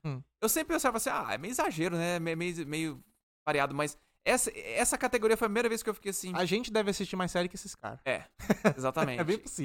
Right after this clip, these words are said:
Speaker 2: Porque eu entendo, assim, gente da indústria, pô, tem que trabalhar e os caras às vezes não tem tempo pra assistir
Speaker 1: É.
Speaker 2: série, mas ó, duas, gen-, ah,
Speaker 1: É bizarro.
Speaker 2: pô, Better Call Saul, cara, não podia ter sido ma-, mandado de novo o Giancarlo Espo-, enfim.
Speaker 1: Giancarlo Esposito,
Speaker 2: É,
Speaker 1: né?
Speaker 2: eu
Speaker 1: Nossa,
Speaker 2: fiquei
Speaker 1: Giancarlo Esposito nessa última tá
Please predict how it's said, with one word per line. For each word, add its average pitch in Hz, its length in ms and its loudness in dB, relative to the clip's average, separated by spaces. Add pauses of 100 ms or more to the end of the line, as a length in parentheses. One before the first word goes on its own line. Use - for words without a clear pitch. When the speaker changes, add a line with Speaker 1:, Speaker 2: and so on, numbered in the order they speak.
Speaker 2:
Porque 330 60 4
eu 339 100 6
entendo, 294 280 4
assim, 220 200 2
gente 196 180 -2
da 208 100 -2
indústria, 185 340 -4
pô, 156 220 -4
tem 165 200 -10
que - 60 -14
trabalhar 151 580 2
e 123 40 -4
os 127 120 -10
caras 131 240 -2
às 135 140 -2
vezes 147 80 -4
não 165 100 -4
tem 165 160 -4
tempo 143 220 -4
pra 147 60 -6
assistir 123 160 -6
Speaker 1:
É. 113 60 -2
Speaker 2:
série, 147 200 -4 (340)
mas 131 200 -4 (1040)
ó, 196 80 6
duas, 208 300 6
gen-, 214 100 4
ah, 202 180 10
Speaker 1:
É 120 40 -6
bizarro. 139 360 8
Speaker 2:
pô, - 60 -12 (100)
Better 196 240 6
Call 254 160 6
Saul, 233 280 6
cara, 175 240 6
não 180 120 0
podia 208 220 2
ter 214 100 0
sido 208 160 -4
ma-, 202 140 2
mandado 175 300 2
de 208 100 -2
novo 175 560 2
o 127 60 -4
Giancarlo 151 340 0
Espo-, - 280 -8
enfim. 185 160 -6
Speaker 1:
Giancarlo 123 200 -4
Esposito, 127 400 -6
Speaker 2:
É, 123 80 -4
Speaker 1:
né? 123 200 -6
Speaker 2:
eu 151 140 -6
Speaker 1:
Nossa, 143 140 -2
Speaker 2:
fiquei 160 160 0
Speaker 1:
Giancarlo 131 260 -6
Esposito 131 300 -8
nessa 131 200 -8
última 131 260 -10
tá 135 160 -12